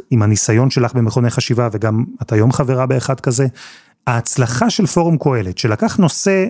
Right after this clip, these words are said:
שבסוף היה שולי, יחסית, רפורמה במערכת המשפט, ואחרי שנים של עבודה,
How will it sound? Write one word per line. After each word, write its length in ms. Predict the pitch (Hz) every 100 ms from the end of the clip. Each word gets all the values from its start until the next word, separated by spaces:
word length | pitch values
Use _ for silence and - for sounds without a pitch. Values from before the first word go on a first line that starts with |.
| -
שבסוף 420 | - 101 - 233
היה 100 | 226
שולי, 420 | - - 107 170 120 _ _
יחסית, 480 | 104 113 - 151 -
רפורמה 360 | 101 139 147 127
במערכת 440 | 110 113 117 -
המשפט, 440 | 110 101 107 - -
ואחרי 480 | 95 - 120 160 151 - - -
שנים 340 | - - 117 175
של 160 | 202
עבודה, 360 | 165 131 107 95